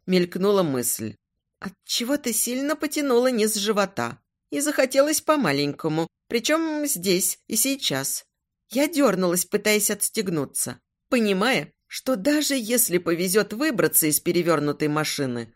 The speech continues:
далеко я не уйду. А тёмная фигура приближалась. И вот уже мне стали видны ноги в чёрных брюках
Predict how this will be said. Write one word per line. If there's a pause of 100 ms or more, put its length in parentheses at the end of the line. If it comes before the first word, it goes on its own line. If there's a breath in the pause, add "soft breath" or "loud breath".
(120)
далеко
я
не
уйду. (640)
А
тёмная
фигура
приближалась. (240)
И
вот
уже
мне
стали
видны
ноги
в
чёрных
брюках